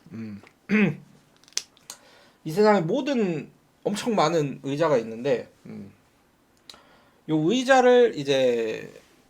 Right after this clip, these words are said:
만든다고 생각을 해봐요. 근데 이제 나무 의자를 만든다고 생각을 해봐요. 음. 그래서 갑자기, 어, 어떤 사-, 그 사람이 "너 의자 만들어봐." 그러면서 요런 통나무 하나를 줬어요.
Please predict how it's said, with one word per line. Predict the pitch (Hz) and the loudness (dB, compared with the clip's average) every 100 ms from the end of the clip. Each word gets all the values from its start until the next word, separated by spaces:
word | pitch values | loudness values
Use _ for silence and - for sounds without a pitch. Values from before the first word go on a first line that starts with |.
| _ _ - - | _ _ -16 -12
만든다고 | - 151 214 208 190 151 139 | -2 0 0 2 2 2 -2
생각을 | 135 202 202 151 | -2 -4 -2 -2
해봐요. | 165 139 131 175 | -2 -2 -4 -6
근데 | 170 180 | -4 -4
이제 | 160 139 | -2 -2
나무 | 135 185 262 | 2 4 4
의자를 | 185 156 160 151 139 131 123 123 110 | 4 4 4 4 0 -2 -6 -8 -10
만든다고 | 113 110 113 110 107 107 | -12 -12 -14 -12 -12 -12
생각을 | 156 165 131 131 | -10 -6 -4 -4
해봐요. | 160 113 - _ _ | -6 -6 -8 _ _
음. | 110 92 _ _ _ _ _ _ _ _ _ | -20 -20 _ _ _ _ _ _ _ _ _
그래서 | - 170 | -8 -6
갑자기, | - 147 185 180 190 120 107 _ _ _ _ - | -4 -2 0 0 -2 -6 -8 _ _ _ _ -18
어, | 107 95 - | -14 -14 -16
어떤 | - 151 147 | -10 -6 -4
사-, | 156 156 - _ - | -6 -8 -14 _ -14
그 | - | -14
사람이 | - 175 175 165 180 120 - | -8 -4 -4 -4 -6 -8 -4
"너 | 123 143 135 165 | -2 -2 -2 -6
의자 | 180 180 214 | 2 6 6
만들어봐." | 156 135 135 120 117 107 - | 6 0 -2 -2 -2 -6 -10
그러면서 | 123 117 113 156 233 - _ _ _ _ _ _ _ _ - | -10 -10 -6 -2 -2 -4 _ _ _ _ _ _ _ _ -12
요런 | 139 139 | -8 -8
통나무 | 147 294 330 311 269 | -12 -6 0 2 2
하나를 | 226 214 156 | 2 0 -2
줬어요. | - 113 - 104 | -6 -8 -6 -8